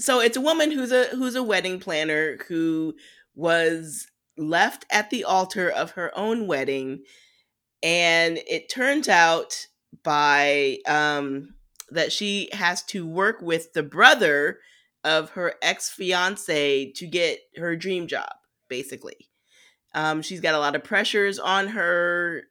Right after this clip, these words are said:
The place that she's working in is closing. Like, she has to get this job. Um, so it's, it's more than just, "Oh, it's my dream job, but I always want it." No, her business, the success or failure of her business likely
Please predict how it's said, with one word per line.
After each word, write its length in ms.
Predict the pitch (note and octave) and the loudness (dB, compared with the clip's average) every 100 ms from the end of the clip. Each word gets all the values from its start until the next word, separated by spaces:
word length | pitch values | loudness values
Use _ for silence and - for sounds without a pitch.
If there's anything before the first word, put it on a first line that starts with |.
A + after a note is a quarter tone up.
| _ _ _ | _ _ _
The 160 | - D#3+ | -12 -10
place 420 | F#3 D#3+ - - | -4 -4 -4 -8
that 220 | E3+ C#3+ - | -6 -6 -6
she's 420 | - E3+ E3+ D#3 | -10 -8 -10 -6
working 380 | E3 E3 F3+ E3 | -6 -4 -4 -2
in 160 | D#3 | -2
is 120 | C#3+ | -4
closing. 480 | - - G#3+ G#3 G3+ | -6 -4 -2 -2 -2
Like, 200 | E3+ D#3+ | -2 -4
she 240 | - G3+ A3 | -6 -10 -2
has 320 | F#3 F#3 F#3 | 0 0 -2
to 120 | - | -10
get 320 | F#3 E3+ D#3+ D#3 | -2 0 0 -2
this 180 | D3+ | -6
job. 260 | - C#3 A2+ - _ _ _ _ _ _ _ _ | -4 -8 -8 -14 _ _ _ _ _ _ _ _
Um, 640 | D3 D3+ D3 D3 C#3+ C#3+ - - | -2 0 0 -2 -4 -6 -16 -12
so 240 | - D#3+ | 0 0
it's, 180 | D#3 - | 0 -2
it's 260 | E3+ - - | -4 -4 -10
more 380 | F3 F#3+ G#3+ G#3+ | -6 -2 0 0
than 220 | G3 F3 | -2 -2
just, 400 | F3 D#3+ - - - | 0 0 -4 -6 2
"Oh, 180 | C4+ | 4
it's 160 | C4+ C4+ | 4 2
my 120 | B3 | -4
dream 280 | A#3 B3 B3 | -4 -4 -4
job, 220 | A#3 G#3 | -2 -2
but 80 | G3 | -2
I 120 | F#3+ - | -4 -2
always 300 | G3 A#3 A3 | 0 0 0
want 140 | G#3 F#3 | -2 -6
it." 100 | - | -2
No, 360 | G#3 G#3+ A3+ | 0 2 0
her 160 | B3+ B3+ | 0 0
business, 760 | A#3 B3+ B3 F3+ D#3+ F#3 - - _ _ _ _ | 2 0 0 0 0 -4 -10 -16 _ _ _ _
the 380 | E3 F#3 F3+ F3+ | 0 4 4 2
success 600 | - F#3+ - A3 A3+ - | -4 -4 0 2 2 0
or 200 | F#3 F3+ | 0 0
failure 400 | - G3+ F#3+ F#3 | 0 0 2 0
of 100 | F3 | 0
her 120 | F#3+ | -4
business 500 | F3 F#3 F3+ D3 - | -4 -4 -4 -6 -2
likely 680 | D#3 F3 - F3 E3 D#3+ | 0 0 -2 -6 -6 -10